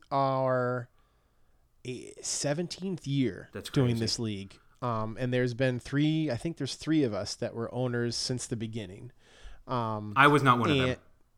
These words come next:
Speaker 1: no, no, you came in as an expansion team.
Speaker 2: That's true.
Speaker 1: Um, a couple years, but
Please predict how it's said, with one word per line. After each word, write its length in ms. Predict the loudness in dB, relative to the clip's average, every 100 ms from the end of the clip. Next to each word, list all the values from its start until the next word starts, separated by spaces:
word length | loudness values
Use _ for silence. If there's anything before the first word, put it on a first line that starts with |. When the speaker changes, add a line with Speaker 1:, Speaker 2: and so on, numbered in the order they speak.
| _ 4
Speaker 1:
no, 300 | 8 8 6
no, 180 | 0 0
you 200 | 0 2
came 240 | 2 4
in 100 | 4
as 160 | 2 0
an 80 |
expansion 560 | -6 -6 -4 -6 -6 -12
team. 360 | -12 -12 -12 -14 _ _
Speaker 2:
That's 180 | -8 -6
true. 140 | -8 -8
Speaker 1:
Um, 320 | -8 -12 -16 -20 -16
a 100 | -6
couple 260 | -6 -4
years, 260 | -6 -6 -6
but 220 | -4 -4